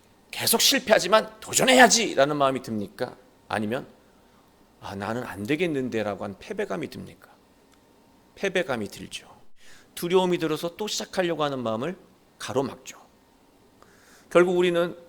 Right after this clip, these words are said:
패배감과 두려움 때문에 결정적인 순간에 우리 아무것도 결정하거나 책임지는 일을 하지 못하게 된다는 것입니다.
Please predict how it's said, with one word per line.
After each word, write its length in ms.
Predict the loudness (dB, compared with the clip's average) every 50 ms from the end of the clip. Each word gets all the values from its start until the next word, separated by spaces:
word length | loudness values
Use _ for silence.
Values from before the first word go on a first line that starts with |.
| -20 _
패배감과 640 | -4 -2 0 2 2 2 2 2 0 2 0 -2 -2
두려움 420 | -4 -2 0 0 2 0 0 -2
때문에 520 | 0 0 0 0 0 -4 -6 -8 -10 -12 -18 -20 -20 _ _ _ _ _ _ -4
결정적인 840 | -2 -2 -2 -2 -2 -4 -2 -2 -4 -6 -2 0 0 0 0 -2
순간에 680 | -4 -4 -6 -6 -6 -6 -6 -6 -6 -4 -4 -6 -6 -8 -14 -20 _ _ _ _ _ _ _ _ _ _ _ -12
우리 100 | -10 -10 -10
아무것도 800 | -8 -6 -4 -4 -2 -2 -4 -6 -8 -10 -10 -10 -8 -8 -8 -10 -14 -20 _ _ _ _ _ _ _ _ _ _ _ _ _ _ _ _ _ _
결정하거나 920 | -4 -4 -4 -2 0 0 0 0 -2 -4 -6 -6 -6 -6 -6 -8 -10 -14 -10 -8
책임지는 640 | -6 -6 -6 -4 -6 -6 -4 -4 -4 -4 -4 -4 -4
일을 180 | -6 -8 -8 -10
하지 300 | -10 -10 -8 -8 -8 -8
못하게 680 | -8 -6 -8 -8 -8 -12 -16 -14 -12 -10 -12 -12 -12 -14 -20 _ _ _ _
된다는 400 | -8 -8 -6 -4 -4 -6 -6 -8
것입니다. 440 | -10 -10 -12 -12 -12 -14 -18 -20 -20